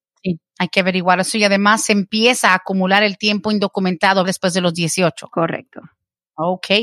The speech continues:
Speaker 1: Siguiente pregunta, dice, "Pregúntale a la abogada cuánto se tarda en total si uno empieza la cancelación de deportación por tener un contacto con inmigración en la cárcel,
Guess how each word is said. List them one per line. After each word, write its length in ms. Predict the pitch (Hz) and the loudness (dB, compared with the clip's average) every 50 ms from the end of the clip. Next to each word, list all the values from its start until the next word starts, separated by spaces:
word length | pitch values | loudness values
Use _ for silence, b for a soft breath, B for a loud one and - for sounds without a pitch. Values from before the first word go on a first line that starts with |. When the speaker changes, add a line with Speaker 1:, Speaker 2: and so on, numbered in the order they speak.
| 208 165 B B B B | -2 -6 B B B B
Speaker 1:
Siguiente 480 | - - - - 277 285 311 277 339 294 | -8 -6 -4 -4 0 0 0 0 0 0
pregunta, 520 | - 285 285 254 294 311 311 302 - 285 | 2 0 2 4 2 2 2 2 0 -2
dice, 460 | 269 247 269 247 - - 269 254 247 240 B B B B B B B _ | 0 0 -2 -4 0 2 2 2 2 0 B B B B B B B _
"Pregúntale 480 | - 262 269 254 302 330 - 381 359 349 | 0 2 2 2 2 0 0 2 0 2
a 20 | |
la 80 | 330 311 | 2 4
abogada 500 | 285 262 277 254 285 285 277 285 277 277 | 2 2 2 2 2 2 2 0 -2 -2
cuánto 360 | _ 285 311 320 339 311 370 | _ 0 0 2 2 -2 -4
se 160 | 339 - 339 269 | -6 -6 -8 -6
tarda 420 | _ 294 285 277 269 269 285 285 - _ | _ 0 0 0 0 -2 -2 -4 -2 _
en 240 | 240 240 233 220 | 0 0 0 -2
total 600 | - _ 220 196 - _ - 240 220 202 185 185 180 B B B B | -2 _ -4 -4 -4 _ 0 2 2 2 0 -2 -6 B B B B
si 280 | - - - 240 240 254 | -14 -8 -6 -4 -2 0
uno 300 | 269 285 277 285 294 - | 0 2 4 2 2 2
empieza 560 | - 240 240 220 - 226 247 254 247 - 269 | 2 0 0 -2 -4 0 -2 0 0 0 -2
la 140 | 254 240 220 | -2 -2 -4
cancelación 640 | - - 208 208 202 226 202 196 190 - - 233 233 | -4 -4 -4 -4 -2 -2 -2 -2 -4 -2 -2 -2 0
de 80 | 233 247 | 0 0
deportación 720 | 233 233 202 - 214 208 _ 180 180 - - 240 233 233 | -2 -2 -2 -2 -4 -2 _ -4 -4 0 0 0 0 0
por 220 | 220 _ 233 233 208 | 0 _ 0 0 0
tener 480 | _ - 220 214 226 233 240 240 240 - _ | _ -2 0 0 2 2 2 0 0 -4 _
un 460 | _ 214 247 254 254 254 247 254 269 _ _ | _ -2 0 2 2 2 2 0 -2 _ _
contacto 580 | _ - 220 220 208 _ - 240 233 _ - 226 | _ -2 0 0 0 _ -2 -2 -2 _ -6 -4
con 180 | - 233 220 | -2 -2 -2
inmigración 520 | 220 208 214 196 196 185 180 - - 226 220 | 0 -2 -2 -2 -2 -2 -2 -2 -2 -2 -2
en 240 | - - 190 196 185 | -2 -2 -2 0 0
la 80 | 185 | -2
cárcel, 500 | 180 - 247 254 240 233 - 226 196 170 | -2 2 2 2 2 2 0 -2 -2 -2